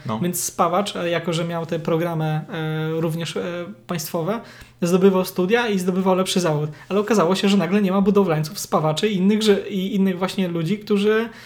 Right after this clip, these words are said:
Speaker 2: do których nie wymaga się studiów. A ci, e, Norwegowie, którzy są tam obecnie, oni nie chcą pracować jako w tych zawodach.
Speaker 1: No, ale to jest case wysoko
Speaker 2: Więc,
Speaker 1: rozwiniętych państw,
Speaker 2: więc
Speaker 1: no.
Speaker 2: w taki właśnie sposób,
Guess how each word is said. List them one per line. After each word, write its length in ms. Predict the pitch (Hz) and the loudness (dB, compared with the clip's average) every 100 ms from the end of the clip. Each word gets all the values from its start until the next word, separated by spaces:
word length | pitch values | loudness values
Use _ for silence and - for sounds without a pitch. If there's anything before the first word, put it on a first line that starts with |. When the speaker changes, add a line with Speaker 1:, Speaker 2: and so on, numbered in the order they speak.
| - | -4
Speaker 2:
do 100 | 190 | -2
których 220 | 196 240 220 | 0 0 0
nie 280 | 240 226 233 | 2 2 2
wymaga 340 | 294 240 170 | 2 2 0
się 140 | - 170 | -2 -4
studiów. 420 | - 156 151 151 - - - | -2 0 -2 -4 -16 -4 2
A 320 | 196 202 208 202 | 4 4 0 -4
ci, 420 | - 208 190 180 - - _ | 0 2 2 -2 -16 -20 _
e, 120 | 185 | -4
Norwegowie, 560 | 175 180 175 170 165 165 | 0 0 0 0 0 0
którzy 300 | - 175 175 | -4 -4 -2
są 160 | 170 165 | -4 -4
tam 160 | 165 | -4
obecnie, 460 | 170 160 160 240 262 - - - | -2 -4 -2 -4 -6 -10 -20 -2
oni 220 | 202 254 | 0 0
nie 240 | 311 370 381 | 0 0 2
chcą 200 | 202 165 | 2 2
pracować 460 | 175 180 156 151 | 0 0 2 2
jako 400 | 160 156 151 151 | 0 -2 -2 -2
w 120 | 185 - | -4 -2
tych 140 | 165 | 0
zawodach. 340 | 160 156 151 | 2 0 0
Speaker 1:
No, 60 | 123 | 2
ale 80 | 131 | 2
to 80 | 147 | 0
jest 140 | 143 | -4
case 260 | - 156 139 | -2 -2 -2
wysoko 220 | 135 175 | 0 6
Speaker 2:
Więc, 140 | 220 226 | 6 6
Speaker 1:
rozwiniętych 320 | 151 143 156 | 4 2 0
państw, 200 | 120 170 | 0 2
Speaker 2:
więc 280 | 240 214 - | 2 0 -4
Speaker 1:
no. 60 | |
Speaker 2:
w 80 | - | -8
taki 380 | - 269 277 214 | 0 0 2 6
właśnie 340 | 240 226 214 | 6 6 2
sposób, 520 | 202 208 202 247 240 | 2 2 2 2 -2